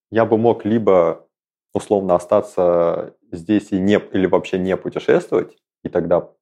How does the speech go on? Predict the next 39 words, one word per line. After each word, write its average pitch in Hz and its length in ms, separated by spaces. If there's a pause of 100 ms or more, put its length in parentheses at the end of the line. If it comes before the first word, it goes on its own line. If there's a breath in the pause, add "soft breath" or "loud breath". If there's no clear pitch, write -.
(140)
зарабатывать 82 720
больше. 80 400 (280)
Но 107 60
я 107 80
не 104 60
понимал, 104 340
зачем 90 240
мне 87 80
тогда 85 220
зарабатывать, 82 460
если - 180
я 87 60
не 87 80
могу 90 200
путешествовать. - 640 (520)
Ну, 110 120
на 90 100
тот 101 220
момент 95 280
у 85 40
меня 85 180
именно 82 200
вот 80 100
такие - 260
мысли 82 240
были, 113 400 (340 soft breath)
и 95 120
поэтому 98 340
я 98 80
очень 95 260
долго 98 280
не 87 100
мог 90 240
вот - 200
перепрыгнуть 92 560
этот - 240 (560)
порог, 90 480 (680)
э, - 680
заработка. 110 640